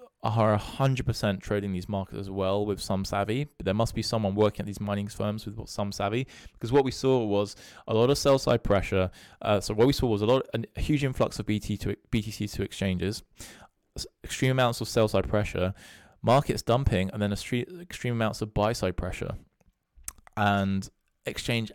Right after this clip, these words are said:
outflows of B T C to these mining wallets, uh, increase as well. So,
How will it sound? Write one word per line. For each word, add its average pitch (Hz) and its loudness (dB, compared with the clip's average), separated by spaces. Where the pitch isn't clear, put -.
outflows 104 0
of 92 -10
B 98 -6
T - -14
C 104 -4
to - -16
these 101 -6
mining 110 0
wallets, - -2
uh, 98 6
increase 110 -2
as 110 -2
well. 123 2
So, 101 4